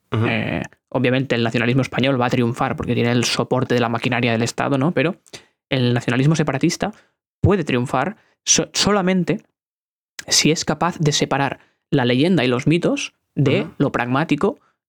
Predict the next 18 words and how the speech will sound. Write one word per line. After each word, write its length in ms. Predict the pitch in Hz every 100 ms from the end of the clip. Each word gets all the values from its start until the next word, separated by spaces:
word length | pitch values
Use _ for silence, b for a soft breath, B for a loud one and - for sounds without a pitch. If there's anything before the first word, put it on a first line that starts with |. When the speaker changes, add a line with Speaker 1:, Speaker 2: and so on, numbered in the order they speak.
| -
Speaker 2:
y, 300 | 139 175 -
eh, 320 | - 123 117 -
la 180 | 135 127
utilidad 540 | 131 143 127 123 147
que 120 | -
tienen 340 | 139 156 127 120
ciertas 380 | 135 135 135 135
medidas 560 | 123 143 156 85 - b b _
de 300 | - 120 120
más 200 | 120 135
autonomía, 680 | 143 131 131 127 147 120 101 - _ _
de 840 | - 123 117 117 117 117 113 117 120
realzar 500 | 131 123 120 135 127
la 80 | 123
lengua, 400 | 139 139 117 110
realzar 380 | 110 110 135
la 100 | 135
cultura 540 | 135 123 - 143 113